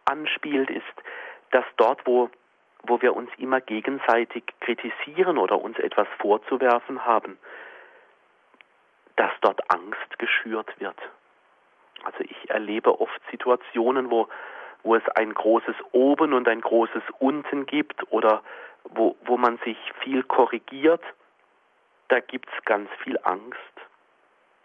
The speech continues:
Angst gibt es, ganz klar, das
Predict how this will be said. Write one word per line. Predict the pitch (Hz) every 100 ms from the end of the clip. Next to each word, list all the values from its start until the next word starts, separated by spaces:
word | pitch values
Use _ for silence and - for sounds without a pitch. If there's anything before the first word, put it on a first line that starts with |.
| _ _ _ - _ _
Angst | 104 131 139 -
gibt | 143 -
es, | - - -
ganz | 90 90
klar, | - 87 90 117
das | 131